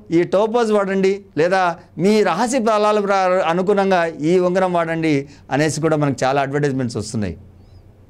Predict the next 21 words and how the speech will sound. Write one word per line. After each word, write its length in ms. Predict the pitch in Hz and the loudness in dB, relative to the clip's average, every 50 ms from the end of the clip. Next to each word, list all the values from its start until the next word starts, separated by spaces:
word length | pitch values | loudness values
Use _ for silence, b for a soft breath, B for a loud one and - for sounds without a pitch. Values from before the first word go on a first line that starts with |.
| - - _ - 101 | -20 -20 _ -8 -4
దయచేసి 440 | 107 120 139 139 151 156 131 - | -2 -2 -2 -2 -2 -4 -2 -2
మనం 200 | 131 120 117 113 | -2 -2 0 0
అందరూ 220 | 113 120 127 139 139 | 0 0 0 0 0
గమనించాల్సిన 580 | 123 127 123 131 131 120 131 127 113 120 117 | 0 0 -2 -2 -2 -2 -2 -4 -4 -4 -4
అంశం 280 | 107 107 107 - 120 113 | -4 -4 -4 -4 -4 -4
ఏంటంటే, 500 | 110 107 107 98 98 - 104 98 92 92 - - b b b b b b b b b b - - - - - - | -2 -2 -4 -4 -4 -6 -6 -6 -6 -8 -14 -20 b b b b b b b b b b -20 -20 -20 -10 -4 -2
ఆ 160 | 120 131 135 | 0 0 0
వాడిన 400 | 120 123 135 156 185 208 208 214 | 0 0 0 0 0 0 0 2
వాళ్ళు 280 | 208 196 190 190 190 | 2 2 2 2 2
ఎంతమంది 580 | 185 165 160 160 160 156 190 190 196 202 196 180 | 2 2 2 0 0 0 0 0 2 2 2 2
సక్సెస్ 340 | 147 165 156 - 165 147 156 | 0 0 -2 -4 -4 -2 -2
అవుతున్నారు, 600 | 143 143 113 147 139 135 127 123 123 113 98 - - - - b b b b b b | -2 -2 -2 -2 0 0 0 0 0 -2 -4 -6 -10 -18 -20 b b b b b b
వాడకుండా 540 | 113 131 160 196 220 220 196 226 226 220 214 | 0 0 2 2 2 0 0 0 0 0 0
ఇంప్లిమెంట్ 400 | 202 180 196 196 196 190 185 165 | 0 0 0 2 2 0 0 0
చేసిన 180 | 175 143 156 | 0 0 0
వాళ్ళు 180 | 175 170 160 151 | 0 0 0 0
ఎంతమంది 300 | 151 147 151 156 151 147 | 0 0 0 -2 -2 -2
సక్సెస్ 220 | 147 139 131 135 | -2 -4 -4 -4
అవుతున్నారని 380 | 131 127 120 135 131 127 123 120 113 | -4 -4 -4 -2 -2 -2 -2 -2 -2
చూడాలి. 320 | 113 107 104 92 85 78 - - b b b b b b b b b - - | -2 -2 -2 -2 -4 -6 -10 -14 b b b b b b b b b -20 -10
సైన్స్ 520 | - - 123 139 165 170 151 - - - | -4 -2 -2 0 0 -2 -4 -6 -8 -10